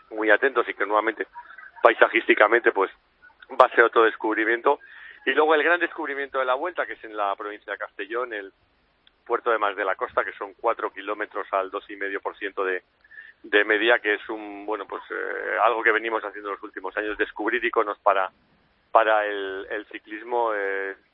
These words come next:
yo creo que es un puerto brutal, de los más duros que hay en España, y bueno, pues, eh, al final este año creo que hemos sido capaces de combinar muy bien la, la tradición con la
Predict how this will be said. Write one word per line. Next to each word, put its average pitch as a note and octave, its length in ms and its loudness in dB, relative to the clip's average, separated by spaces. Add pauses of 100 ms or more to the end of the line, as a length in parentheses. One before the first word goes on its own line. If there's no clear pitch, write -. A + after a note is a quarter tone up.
yo A#2+ 100 0
creo A#2 180 0
que A2+ 240 0
es - 140 -8
un A#2 120 -14
puerto A#2 280 -2
brutal, G2+ 300 0
de A#2 80 -4
los G#2 120 -6
más A#2+ 160 -2
duros G#2+ 320 -12 (540)
que A#2+ 100 2
hay A#2 180 2
en G#2 100 -6
España, A#2 520 -4
y G#2 200 -8
bueno, G2 200 -12
pues, - 240 -14
eh, G2 140 -2
al G#2 160 0
final B2+ 380 0
este C3 200 -4
año C3 180 -2
creo C#3+ 260 2 (320)
que B2+ 80 -6
hemos A#2+ 160 -6
sido A#2 120 -4
capaces A2+ 360 -2
de G#2+ 100 -6
combinar A#2 400 -2
muy A2+ 140 -8
bien A2+ 200 -2
la, G2 260 0
la G2+ 140 0
tradición A2+ 540 -4
con A2 220 -4
la G2+ 240 0